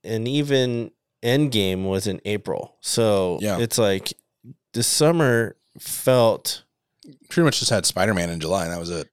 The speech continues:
Speaker 1: Yeah, Spider-Man.
Speaker 2: Yeah.
Speaker 1: Um, and, but beyond that, it was like, "Man, I got this A-list thing," and I'm not, yeah, I'm like, "Huh," I'm sleeping on it. But,
Speaker 2: Yeah.
Speaker 1: um,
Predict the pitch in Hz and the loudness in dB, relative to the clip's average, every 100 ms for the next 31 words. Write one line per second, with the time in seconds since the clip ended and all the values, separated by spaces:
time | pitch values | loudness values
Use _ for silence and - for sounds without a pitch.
0 | - 120 95 - 123 117 85 58 - _ | 0 2 2 2 2 2 0 -8 -14 _
1 | - 98 80 - _ _ - 110 101 98 | -10 -8 -8 -16 _ _ -4 -2 0 -2
2 | 92 101 110 _ _ - 110 110 - 123 | -6 -10 -18 _ _ -6 -4 -4 -4 0
3 | 113 117 127 135 170 135 104 101 - 107 | 0 0 0 2 2 2 2 0 -2 -4
4 | 104 107 98 92 - - - _ 160 147 | -2 -2 -2 -4 -12 -18 -20 _ -2 0
5 | 127 123 120 - 143 139 123 - 131 123 | 0 -2 -4 -4 -2 -2 -4 -2 -2 0
6 | 120 123 131 - 120 120 123 120 113 110 | 0 -2 -4 -6 -8 -6 -4 -4 -4 -6
7 | - 143 127 107 - 113 107 - - 131 | -4 0 0 -2 -4 -4 -4 -6 -4 -2
8 | 165 - 90 85 - 117 110 104 90 - | -2 0 0 -2 -6 -6 -2 0 -2 -6
9 | - - - - 117 113 107 95 | -18 -18 -20 -8 -4 -2 -2 -6